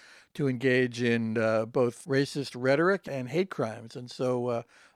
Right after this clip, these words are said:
uh, I'm not surprised that this is another period of American history of reaction to social justice.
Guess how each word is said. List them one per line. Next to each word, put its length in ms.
uh, 340
I'm 80
not 220
surprised 680
that 100
this 200
is 100
another 440
period 460
of 80
American 400
history 460
of 200
reaction 640
to 300
social 360
justice. 440